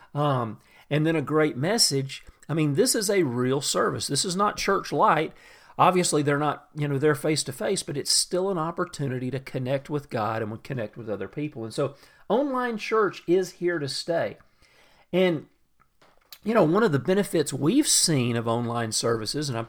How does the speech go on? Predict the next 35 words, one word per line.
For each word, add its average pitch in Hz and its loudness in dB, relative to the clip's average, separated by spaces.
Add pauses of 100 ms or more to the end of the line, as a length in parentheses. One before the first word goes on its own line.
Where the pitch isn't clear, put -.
(100)
talking 156 0
to 120 2
other 160 0
people, 131 -4 (640)
other 180 6
pastors 156 -2
as 113 -4
well, 202 0
the 143 -4
thing 247 -6
that - -4
we're 156 -4
hearing 175 -2
over 151 0
and 147 -2
over 226 2
again, 131 -2 (1080)
<coughs> - 4
excuse 190 0
me, 131 0 (800)
online 226 4
church 240 4
is 143 0
allowing 185 0
us 226 0
to 202 -4
connect 143 -2 (1200)
further 202 6
than 143 -2
we 143 -4
ever 147 0
thought 147 -2
we 143 -4
could 131 -4 (100)
before. 127 -12